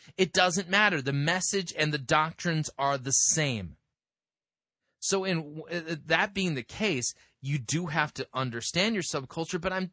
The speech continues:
uh, wha-, I, I read this article and I didn't learn anything. It's like a complete duh.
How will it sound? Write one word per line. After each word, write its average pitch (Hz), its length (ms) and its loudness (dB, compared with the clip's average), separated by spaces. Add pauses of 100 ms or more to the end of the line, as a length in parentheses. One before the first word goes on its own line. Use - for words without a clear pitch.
(120)
uh, 165 180 -8 (420)
wha-, 151 340 -4
I, 202 240 0 (560)
I 220 140 4
read 214 260 0
this 175 220 0
article 185 500 0
and 175 100 -2
I 196 120 0
didn't 190 280 -4
learn 175 320 0
anything. 202 480 -2
It's 123 200 -6
like 170 180 0
a 170 80 -8
complete 156 640 -4
duh. 180 400 0